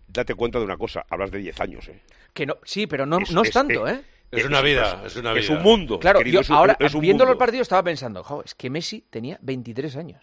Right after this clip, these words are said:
Speaker 2: O sea, Fíjate.
Speaker 1: Joder, fíjate.
Speaker 2: Messi tenía veintitrés años, o sea, tenía la vida entera por delante. Ramos tenía veintitrés a-, veinticuatro años.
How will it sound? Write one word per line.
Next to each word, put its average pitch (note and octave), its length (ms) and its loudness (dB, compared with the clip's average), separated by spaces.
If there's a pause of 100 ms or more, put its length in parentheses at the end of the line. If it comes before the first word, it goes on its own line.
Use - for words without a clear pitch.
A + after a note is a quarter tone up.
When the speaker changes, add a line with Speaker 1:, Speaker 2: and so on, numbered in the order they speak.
Speaker 2:
O - 60 -20
sea, - 100 -12
Fíjate. - 40 -20 (180)
Speaker 1:
Joder, - 40 -16 (120)
fíjate. - 180 -20 (120)
Speaker 2:
Messi C#3+ 220 -8
tenía G#3 220 4
veintitrés G#3 520 0
años, A3 180 -6
o B2+ 40 -8
sea, E3 100 -2
tenía D3 220 0
la A3+ 80 8
vida A#3 180 2
entera A#3+ 240 0
por A3 140 -2
delante. F#3 320 0 (160)
Ramos E3+ 380 2
tenía G#3+ 200 -2
veintitrés F#3+ 460 -6
a-, A3+ 80 -4
veinticuatro E3 480 -4
años. F#3+ 380 -8